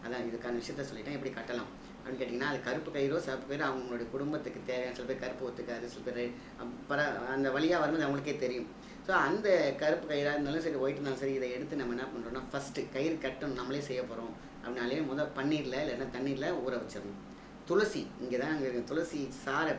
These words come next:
பிசைஞ்சு விட்டாலும் சரி, துளசி பவுடர் போட்டுங்க. இந்த துளசியை மட்டும் போட்டு அந்த கயிறோட வச்சுட்டு, அது காஞ்ச பிறகு நம்ம ஓம் சாண்டிங்.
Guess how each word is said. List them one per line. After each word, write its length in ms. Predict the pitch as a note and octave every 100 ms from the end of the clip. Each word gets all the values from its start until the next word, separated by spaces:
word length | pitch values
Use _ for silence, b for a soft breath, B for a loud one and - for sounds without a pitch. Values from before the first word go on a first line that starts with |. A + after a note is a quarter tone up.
| -
பிசைஞ்சு 360 | B2+ C#3+ C#3+
விட்டாலும் 260 | C3+ B2+ A#2+
சரி, 140 | A#2+
துளசி 300 | - C3+ C3+
பவுடர் 320 | - B2+ C3
போட்டுங்க. 360 | C3 A#2+ A2+ A#2 - B B B
இந்த 260 | - G2+
துளசியை 240 | D#3+ - D3+
மட்டும் 240 | C3+ D#3
போட்டு 180 | C3+ C#3+
அந்த 180 | C#3 B2+
கயிறோட 220 | B2 C3+
வச்சுட்டு, 300 | B2 - B2
அது 160 | A#2+ A#2+ -
காஞ்ச 380 | C#3 F#3 F3
பிறகு 360 | B2+ B2+ E3 A#3 - - -
நம்ம 160 | B2
ஓம் 300 | A#2+ C3+ C#3
சாண்டிங். 400 | C#3 A#2+ A2+ G#2+